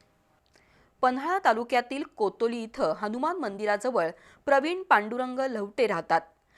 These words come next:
लवटे यांना चार मुलींच्या नंतर नवसानं श्रीवंश हा मुलगा झाला.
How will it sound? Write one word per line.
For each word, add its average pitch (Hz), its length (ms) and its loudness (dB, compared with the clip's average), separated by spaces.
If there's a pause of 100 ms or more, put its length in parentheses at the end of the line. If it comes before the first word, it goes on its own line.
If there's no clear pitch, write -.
(180)
लवटे 262 400 2
यांना 233 300 0
चार 254 340 6
मुलींच्या 226 440 -6
नंतर 202 440 -2
नवसानं 214 640 -2 (260)
श्रीवंश 285 600 -2
हा 247 120 -2
मुलगा 180 320 0
झाला. 165 260 2